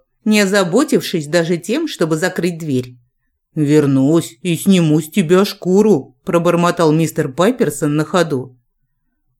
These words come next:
У Бланда промелькнула мысль, что если бы его тоже подвезти,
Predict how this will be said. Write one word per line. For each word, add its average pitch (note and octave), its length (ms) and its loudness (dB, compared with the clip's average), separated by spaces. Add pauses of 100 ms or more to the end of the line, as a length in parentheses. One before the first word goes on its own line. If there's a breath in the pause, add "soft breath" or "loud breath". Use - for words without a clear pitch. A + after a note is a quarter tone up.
У C#3+ 100 -2
Бланда D3 560 2
промелькнула G#3+ 800 2
мысль, D#3 520 0
что - 200 -4
если C#4+ 340 2
бы A#3+ 160 4
его A#3 180 6
тоже A3+ 360 2
подвезти, G3 800 -4